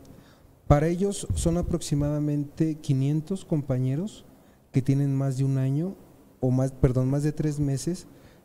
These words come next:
que se liberaron de la esclavitud de las drogas. A estos compañeros que tienen más de tres meses se les empieza a tomar en cuenta para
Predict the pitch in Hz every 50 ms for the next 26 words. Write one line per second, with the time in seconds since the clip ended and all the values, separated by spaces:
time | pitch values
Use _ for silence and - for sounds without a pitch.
0 | - - - 120 104 117 117 113 113 113 117 117 120 123 127 131 127 117 107 107
1 | - - - 117 104 107 - - 120 120 117 117 113 110 120 131 139 135 127 -
2 | - - - - - - - - - - - - - - - - - - - 156
3 | 170 170 - 240 - - 240 226 196 - 180 165 160 160 165 175 170 - - 143
4 | - 151 151 156 151 151 151 151 147 151 139 - 143 151 143 151 147 147 139 135
5 | 160 165 - - - - - - - - - - 123 117 120 110 - 120 107 -
6 | 131 123 147 - - 135 123 127 127 131 127 - - 127 123 120 - 127 - -
7 | 120 110 110 107